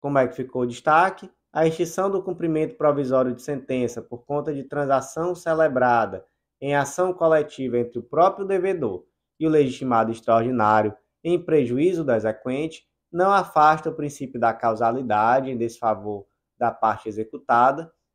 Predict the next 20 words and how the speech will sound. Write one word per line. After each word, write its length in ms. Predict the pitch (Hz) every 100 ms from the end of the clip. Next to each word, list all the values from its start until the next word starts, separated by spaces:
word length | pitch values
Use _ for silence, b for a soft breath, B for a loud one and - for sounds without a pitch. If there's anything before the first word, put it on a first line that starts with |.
| _ _
nem 240 | 175 190 196
atrai 680 | 180 - 131 123 127 127 -
a 120 | 135
sucumbência 840 | - 147 147 190 151 127 127 127 139
para 280 | - 135 139
a 60 |
parte 600 | - 110 104 107 - - _
exequente. 760 | 127 135 135 - _ _ _ _ _ _ _
O 100 | 151
próximo 480 | 151 185 196 190 170
julgado 420 | 151 127 127 123
do 120 | 160
dia 300 | 156 135 139
foi 180 | 135 123
inserido 460 | 117 110 110 110 110
no 100 | 110
Código 440 | _ 120 123 113
de 100 | 107
Processo 580 | - 107 - 101 95 -
Civil, 580 | 147 143 120 131 135